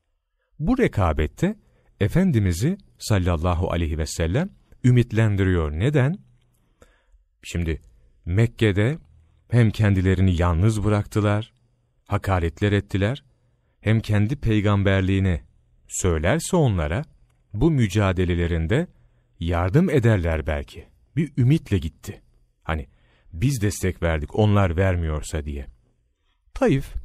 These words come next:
bağı bahçesi çok olan bir yermiş. Orada bulunan Sakif kabilesi putlara tapıyor.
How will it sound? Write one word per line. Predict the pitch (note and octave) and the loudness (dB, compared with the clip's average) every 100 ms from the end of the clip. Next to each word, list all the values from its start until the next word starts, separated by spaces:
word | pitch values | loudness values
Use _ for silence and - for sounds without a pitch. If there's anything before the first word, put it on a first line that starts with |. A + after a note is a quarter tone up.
| - - - - - - - _ _ _ _ _ _ - | -14 -18 -20 -20 -20 -20 -20 _ _ _ _ _ _ -4
bağı | C3+ E3+ B2+ | 0 2 4
bahçesi | C3 C#3+ - G2 - D2+ C#2+ - _ | 4 4 4 2 0 -4 -4 -8 _
çok | - G3+ | -2 0
olan | A#2 G2 F#2 D#2 | 2 2 2 0
bir | D#2 | -4
yermiş. | D#2 D2+ C#2 - - - _ _ _ _ _ _ _ _ - | -2 -2 -4 -10 -16 -20 _ _ _ _ _ _ _ _ -4
Orada | B3+ E3 A2+ | 0 2 2
bulunan | G#2 G2+ F#2+ E2 - - - | 2 0 0 -2 -8 -20 -20
Sakif | - - D3 F3+ C#3+ - | -10 -4 -4 -2 -4 -4
kabilesi | - F2+ D#2+ D#2 - E3+ E3 _ - | -4 -2 -2 -4 -4 -4 -4 _ -2
putlara | E3 - G#2+ D#2+ | -2 0 0 -2
tapıyor. | - D#2+ D#2+ F2 D3 | -4 -8 -2 0 0